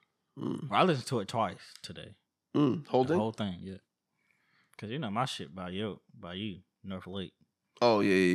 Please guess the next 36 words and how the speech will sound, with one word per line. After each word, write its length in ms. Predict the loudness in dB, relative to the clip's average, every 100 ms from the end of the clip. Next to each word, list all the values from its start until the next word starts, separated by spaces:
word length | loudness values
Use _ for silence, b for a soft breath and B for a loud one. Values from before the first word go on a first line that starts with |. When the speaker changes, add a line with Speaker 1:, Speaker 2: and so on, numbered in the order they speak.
| 6
Speaker 1:
you 80 |
got 100 | 6
time, 340 | 4 2 2 0
yeah. 140 | -2 -6 -10
Speaker 2:
Yeah, 80 | -18 -16
so 80 | -10
I 120 | -6
had 120 | -6 -8
time. 440 | -8 -8 -10 -14 _ _ _ -14
I 100 | -10
really 380 | -8 -8 -10 -12 -12
listened 320 | -12 -10 -12
to 240 | -8 -8
it, 80 | -8
and 120 | -10
I 40 | -12
was 100 | -12
like, 140 | -10
"Yeah, 180 | -10 -10 -12 _ _ _ _ b b b b -12
I 40 |
wonder 160 | -6 -2
what 120 | 4
he 120 | 4
gonna 160 | 4 2
say 180 | -4 -8
about 280 | -8 -12 -12
it." 60 | -18
So 60 | -20 -20 -20 _ _ -14
I'm 100 | -2
glad 140 | 2
Speaker 1:
Yeah. 60 | 2
Speaker 2:
we're 120 | 2
on 80 | 0
the 40 |
same 240 | -2 -8 -10
page. 300 | -12 -16